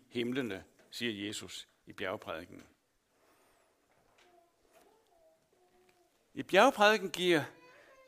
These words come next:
Jesus eksempler på, at farisæerne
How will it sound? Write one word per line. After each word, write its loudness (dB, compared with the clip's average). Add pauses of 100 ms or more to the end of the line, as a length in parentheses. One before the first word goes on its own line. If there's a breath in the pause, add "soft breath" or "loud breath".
Jesus 0 (200)
eksempler 0
på, 2
at 0
farisæerne 0